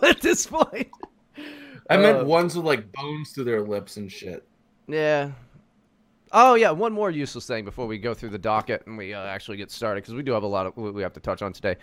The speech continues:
Speaker 1: Uh, I got a fucking haircut, man. I finally got a haircut. It was great. I went and got a haircut, and this is how all haircuts should go. I hate haircuts, all right?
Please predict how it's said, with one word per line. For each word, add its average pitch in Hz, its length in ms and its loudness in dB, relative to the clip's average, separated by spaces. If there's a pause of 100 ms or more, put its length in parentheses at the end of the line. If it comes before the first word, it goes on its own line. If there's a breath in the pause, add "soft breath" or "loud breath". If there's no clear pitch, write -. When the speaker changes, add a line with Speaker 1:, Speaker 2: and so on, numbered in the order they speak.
(300 soft breath)
Speaker 1:
Uh, 107 380 2
I - 40 0
got 262 120 2
a - 20 4
fucking 302 220 -4
haircut, 277 480 2
man. 175 440 -6
I 143 60 -6
finally 254 460 -2
got 240 120 0
a 226 60 2
haircut. 220 340 2
It 151 60 -4
was 151 140 -4
great. 165 340 0
I 123 80 0
went 185 160 -2
and 220 80 -10
got 226 100 0
a 196 60 0
haircut, 165 320 0
and 160 140 -4
this 277 120 -2
is 233 60 -8
how 214 120 6
all 180 200 6
haircuts 165 320 0
should 127 140 -12
go. 123 120 -2
I 220 180 4
hate 196 220 2
haircuts, 131 480 -4
all 127 60 2
right? 165 160 0